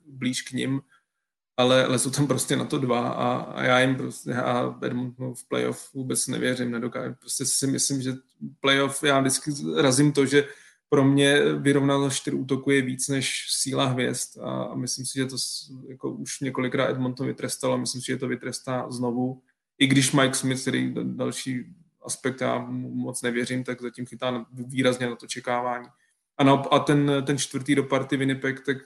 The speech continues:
kdybych já si teď v tuhle chvíli i přes zranění kapitána Blakea Wheelera měl vsadit,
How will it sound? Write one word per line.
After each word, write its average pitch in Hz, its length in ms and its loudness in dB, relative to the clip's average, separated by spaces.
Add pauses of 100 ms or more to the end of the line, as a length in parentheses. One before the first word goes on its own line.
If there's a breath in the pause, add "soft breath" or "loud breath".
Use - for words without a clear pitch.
kdybych 131 280 -4
já 135 220 4
si 131 260 -6
teď 131 200 4
v - 80 -18
tuhle 139 240 2
chvíli 131 480 0 (180)
i 139 80 0
přes 131 200 -2
zranění 135 420 2
kapitána 131 680 -2
Blakea 127 440 -6
Wheelera 131 420 2
měl 139 220 4
vsadit, 135 420 0